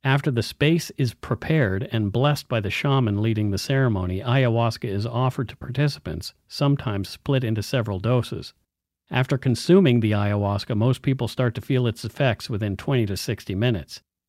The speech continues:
The effects are dose dependent, and the trip can last two to six hours.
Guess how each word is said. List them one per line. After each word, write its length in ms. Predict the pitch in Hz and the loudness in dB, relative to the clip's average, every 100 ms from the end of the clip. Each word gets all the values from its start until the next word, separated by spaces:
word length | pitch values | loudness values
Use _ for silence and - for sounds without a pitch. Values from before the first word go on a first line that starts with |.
| _ _ _ | _ _ _
The 100 | 113 | -2
effects 400 | 107 143 127 131 | 0 0 -2 -2
are 180 | 110 101 | -2 -4
dose 400 | - 131 147 - | 0 2 2 0
dependent, 520 | 131 147 127 92 92 | -4 0 0 0 -2
and 160 | 127 120 | 0 0
the 40 | |
trip 260 | - 151 - | 0 -2 -2
can 140 | 135 | -2
last 380 | 117 117 107 - | 0 2 0 -4
two 180 | - 170 | 0 0
to 60 | 120 | 0
six 300 | - 107 127 | -4 -4 -2
hours. 520 | 120 131 107 - | 0 0 -2 -8